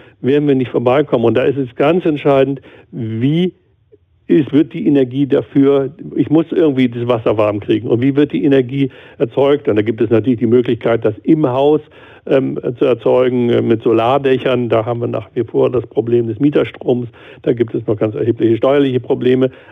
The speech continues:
Aber ich glaube, viel entscheidender ist nachher die Frage, ähm, ist das Solarstrom, ist das, ähm, Windenergie, die in das Gebäude geliefert wird? Weil dann hat, sind wir, dann haben wir sofort die Gebäude klimaneutral, ähm, auch,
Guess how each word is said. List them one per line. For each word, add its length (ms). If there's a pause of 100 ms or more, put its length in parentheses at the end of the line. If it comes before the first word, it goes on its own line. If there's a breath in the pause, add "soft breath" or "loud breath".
Aber 240
ich 120
glaube, 380 (160)
viel 140
entscheidender 520
ist 140
nachher 300
die 100
Frage, 460 (360 loud breath)
ähm, 380
ist 200
das 140 (300)
Solarstrom, 920
ist 180
das, 160 (240)
ähm, 300
Windenergie, 960 (240 loud breath)
die 340
in 100
das 180
Gebäude 440
geliefert 540
wird? 220 (240 loud breath)
Weil 140
dann 260
hat, 160
sind 180
wir, 140
dann 280
haben 160
wir 80
sofort 400
die 80
Gebäude 500 (260 loud breath)
klimaneutral, 920 (340 soft breath)
ähm, 220
auch, 300